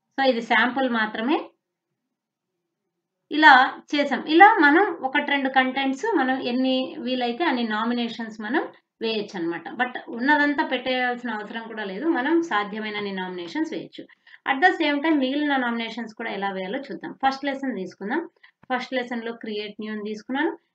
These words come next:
ఇందులో నేను ఏదైనా ఒక చిన్న question ఇవ్వాలనుకుంటున్నాను, very short answer practice questions ఏదైనా ఇవ్వాలి అని అనుకుంటే కనుక దానిపైన click చేస్తాం. ఇది ఎలా చేయాలో ఒకసారి, ఇవన్నీ కేవలం videos or PDFs ఉంటే ఇది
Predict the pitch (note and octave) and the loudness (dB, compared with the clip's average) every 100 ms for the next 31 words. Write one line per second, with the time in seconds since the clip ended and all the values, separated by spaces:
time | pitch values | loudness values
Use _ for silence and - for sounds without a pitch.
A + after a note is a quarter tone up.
0 | - C#4 D#4 D#4 C#4 B3 A#3 A#3+ B3+ A#3 | -6 -2 0 2 0 0 -4 -4 -4 -4
1 | A3 - B3 B3+ A#3+ - A3 C#4 C4 A3+ | -8 -8 -6 -4 -4 -8 -8 -4 -4 -4
2 | G#3+ G#3 G3 F#3 F#3+ F3 G3 A#3+ G#3+ G#3 | -4 -4 -6 -8 -10 -10 -10 -8 -6 -6
3 | B3 B3 G#3+ G3+ G3+ G3 G#3 G3+ F#3+ F#3+ | -6 -6 -6 -6 -8 -6 -10 -8 -4 -6
4 | - A3 - G3+ F#3+ G3 F#3+ G3 F#3+ F#3+ | -6 -12 -12 -14 -10 -10 -10 -10 -8 -8
5 | F#3 F3 F3+ F3+ G#3 - _ _ _ - | -8 -8 -10 -6 -6 -8 _ _ _ -4
6 | B3 B3 A3 A#3 A3+ G#3 F#3 G3 G3 G#3+ | 0 0 -2 -6 -6 -6 -6 -4 -4 -4
7 | G3+ G3+ A3 C4 G3+ - F3 - E4+ D#4+ | -4 -6 -8 -10 -14 -14 -16 -4 -2 -2
8 | B3 C4 B3 B3 A#3+ G3+ F#3+ B3 - G3+ | -2 0 2 0 -2 -4 -4 -6 -10 -10
9 | - B3+ C#4 E4 E4 C4+ C4+ C4+ C4 A#3+ | -6 -2 2 2 2 0 0 0 -2 -2
10 | B3+ C4 C4 B3+ C4+ - A3 G#3+ A3 A3 | -2 0 0 0 -2 -4 -6 -6 -6 -8
11 | G#3+ G3+ D4+ C4+ | -10 -6 -4 -4